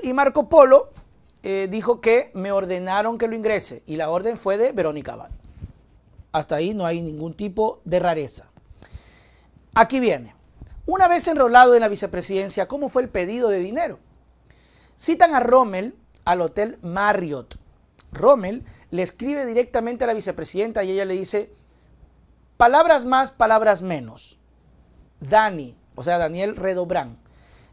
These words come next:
"ya va a bajar para hablar contigo, para saber si estás conforme y podemos llegar a un acuerdo".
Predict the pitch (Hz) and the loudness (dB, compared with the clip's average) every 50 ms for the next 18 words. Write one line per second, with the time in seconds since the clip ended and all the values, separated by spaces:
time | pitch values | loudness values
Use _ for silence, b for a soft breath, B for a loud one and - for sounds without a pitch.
0 | b - 123 202 220 226 226 233 226 226 - - 208 196 185 175 - 185 202 220 | b -4 2 4 6 6 8 8 6 6 6 4 0 0 0 -2 0 0 0 0
1 | 233 - 233 208 190 175 180 185 196 - 196 185 165 135 220 226 226 240 247 240 | 2 2 2 2 2 0 -2 -4 -4 -4 -6 -6 -6 -6 -6 0 2 2 2 2
2 | 214 175 165 - - 151 160 190 196 - 196 165 - 185 180 - 185 175 160 - | 0 -2 -4 -4 -6 -6 -4 -4 -4 -6 -8 -6 -6 -6 -6 -6 -6 -8 -8 -4
3 | - 208 226 233 240 262 247 b b b b b b - 185 180 - 165 165 190 | -2 0 0 0 -2 -4 -8 b b b b b b -10 -8 -6 -4 -2 -2 -2
4 | 208 220 220 175 180 165 170 180 - - - 170 160 160 165 170 160 143 - - | -2 -4 -6 -4 -2 -2 0 -2 -2 -2 -2 -2 -2 -2 -4 -6 -10 -12 -12 -14
5 | 131 117 110 - - - | -14 -14 -16 -18 -20 -20